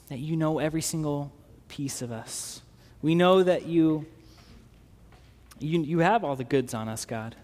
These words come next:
You've seen the deepest, darkest things that we've done, and you call to us still. And God, you provide a beautiful way of life for us, and I pray that we would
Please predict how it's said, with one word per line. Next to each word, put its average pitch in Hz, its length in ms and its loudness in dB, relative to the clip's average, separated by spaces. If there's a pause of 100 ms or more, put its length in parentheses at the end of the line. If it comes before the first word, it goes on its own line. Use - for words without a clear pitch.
(880)
You've 156 220 -2
seen 202 340 4
the 185 80 6
deepest, 147 480 -2
darkest 127 400 -4
things 123 240 -6
that - 140 -12
we've 127 160 -10
done, 113 320 -4 (600)
and 139 120 -2
you 147 100 -2
call 123 400 -4
to - 220 -10
us - 300 -8
still. 117 520 -8 (1200)
And 135 80 -4
God, 135 200 0
you 151 100 -6
provide 139 500 -2
a 127 60 -8
beautiful 139 500 -2
way 127 180 -2
of 120 140 -4
life 113 240 -6
for - 160 -10
us, 113 160 -8
and 127 100 -8
I 123 100 -4
pray 127 260 -8
that 120 160 -8
we 143 240 -2
would 123 340 -2